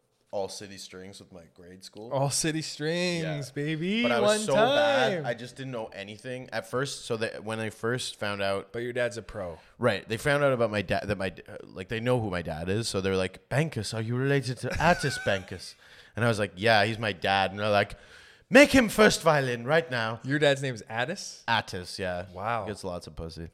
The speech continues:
Speaker 2: Jesus.
Speaker 1: Yeah, it's crazy. So he, uh, so, so they were like, "Oh, you must be, like, a fucking Beethoven." So they, they made me, like, the first violin, which
Speaker 2: And
Speaker 1: is,
Speaker 2: you
Speaker 1: like,
Speaker 2: just
Speaker 1: the leader. It's, like, the captain.
Speaker 2: Sucked.
Speaker 1: And I was just, I just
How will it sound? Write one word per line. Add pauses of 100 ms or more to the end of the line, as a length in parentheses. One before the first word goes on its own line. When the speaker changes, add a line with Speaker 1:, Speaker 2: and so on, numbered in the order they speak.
(140)
Speaker 2:
Jesus.
Speaker 1:
Yeah,
it's
crazy. (420)
So
he,
uh, (200)
so, (640)
so
they
were
like,
"Oh,
you
must
be,
like,
a
fucking
Beethoven."
So
they, (400)
they
made
me,
like,
the
first
violin,
which
Speaker 2:
And
Speaker 1:
is,
Speaker 2:
you
Speaker 1:
like,
Speaker 2:
just
Speaker 1:
the
leader.
It's,
like,
the
captain. (100)
Speaker 2:
Sucked. (100)
Speaker 1:
And
I
was
just,
I
just